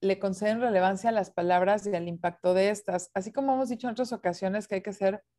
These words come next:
muy cautelosos con lo que decimos porque no se puede retirar.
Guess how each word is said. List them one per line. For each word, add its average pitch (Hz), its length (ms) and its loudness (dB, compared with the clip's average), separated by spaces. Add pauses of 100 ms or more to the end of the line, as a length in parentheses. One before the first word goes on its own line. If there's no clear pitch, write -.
(500)
muy 208 180 0
cautelosos 220 540 2
con 202 120 -2
lo 180 100 0
que 170 100 -2
decimos 190 400 -4
porque 185 180 -6
no 170 80 -2
se 202 120 -6
puede 196 220 6
retirar. 165 520 0